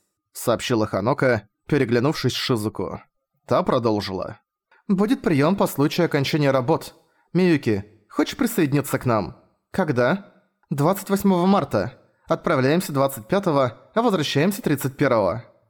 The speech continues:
"Простите, но в эти дни я буду занята. Семейные дела", с искренним сожалением произнесла Миюки. "Семейные дела? Дела Юцубы?"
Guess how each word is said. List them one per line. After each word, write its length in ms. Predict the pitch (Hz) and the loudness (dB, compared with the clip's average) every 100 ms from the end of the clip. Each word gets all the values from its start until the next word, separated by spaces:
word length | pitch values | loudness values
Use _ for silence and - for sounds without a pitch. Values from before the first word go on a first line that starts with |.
| _ | _
"Простите, 580 | - 202 196 - 254 247 | -2 0 0 -2 -2 2
но 260 | 208 180 165 | 2 4 2
в 80 | 180 | 0
эти 200 | 175 147 | 0 0
дни 200 | 160 233 | 2 2
я 120 | 214 | 2
буду 220 | 151 139 | 2 2
занята. 580 | 127 139 131 117 104 - _ _ _ - | 2 0 2 0 -2 -6 _ _ _ -16
Семейные 600 | - 214 202 202 196 170 | -2 2 4 4 4 4
дела", 420 | 175 156 107 104 - _ _ _ | 2 2 0 -4 -20 _ _ _
с 160 | - - | -12 -6
искренним 400 | 208 - 165 143 | -4 0 0 0
сожалением 600 | - 107 107 190 156 127 | 0 0 2 2 2 2
произнесла 520 | 123 113 110 113 139 | 0 0 -2 0 0
Миюки. 640 | 131 117 110 104 92 - - _ _ _ - | 2 2 2 0 -4 -8 -14 _ _ _ -16
"Семейные 680 | - - 196 160 165 165 151 | -12 0 2 4 2 2 2
дела? 500 | 151 127 135 208 - _ _ _ | 2 2 2 -2 -8 _ _ _
Дела 360 | 175 175 196 180 | -2 2 2 4
Юцубы?" 640 | 196 196 262 311 180 | 2 0 0 2 0